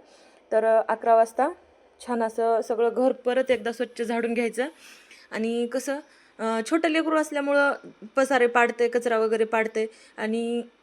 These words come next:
त्याच्यामुळं सगळं झाडून वगैरे घेतलं आणि ती येईपर्यंत पुसून ठेवलं की तिला पण खेळायला छान आणि आपल्यालाही घरात एकदम असं फ्रेश वाटतंय.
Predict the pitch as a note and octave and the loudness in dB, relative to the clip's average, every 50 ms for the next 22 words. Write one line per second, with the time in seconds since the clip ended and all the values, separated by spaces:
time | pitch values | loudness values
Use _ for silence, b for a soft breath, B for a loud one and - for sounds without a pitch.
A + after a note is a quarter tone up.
0 | - A3 A#3+ A#3 A#3 A#3 A3+ A#3 A#3 A#3+ A#3+ A#3+ B3 G#3+ A#3 A3+ A3 A#3 A#3 A#3+ | -14 -8 -6 -4 -2 -2 0 0 0 0 0 0 0 0 0 0 0 0 0 2
1 | A#3+ A#3+ A#3+ A#3+ A#3 A3 A#3 A3+ A3+ G#3+ B3 B3 B3 A#3+ A#3+ A#3+ A3+ A#3+ A#3 A#3 | 2 2 2 2 2 2 2 2 2 2 0 -2 0 0 0 0 0 0 0 2
2 | A#3+ A#3+ A#3+ A#3+ A#3 A#3 A3+ A3+ A3+ B3 A#3 A#3+ B3+ A#3 A#3 A#3 B3 A#3+ A3+ G#3+ | 2 2 2 2 2 2 2 0 -2 -4 -2 0 -2 -2 -2 -2 -2 0 0 0
3 | A3 A#3 A3+ C4+ C4 C4+ C4 - C4+ A#3 A#3 B3+ C4 C4 A#3+ A#3 A3+ A3+ A3+ - | -2 -2 -4 -2 -2 -2 0 -2 -4 -6 -4 -4 0 0 0 0 0 -2 -4 -4
4 | A#3+ B3 A#3+ A#3+ B B B B B B B F3+ A3+ A#3 - - - B3+ A#3+ A#3+ | -6 -6 -6 -6 B B B B B B B -4 -2 0 0 0 2 2 2 4
5 | A#3+ A#3+ A3 B3 A#3 A#3 A#3 A3+ A3 G#3 G3+ A3+ A3 A3 A3 A#3 A#3+ A#3 - C#4+ | 4 2 2 2 0 0 0 0 -2 -2 -2 -2 -2 -2 -2 -2 -4 -2 0 0
6 | C#4+ C4+ - C#4 A#3+ A3+ A3+ - B3 D4+ | 0 0 2 2 0 0 2 0 -2 -2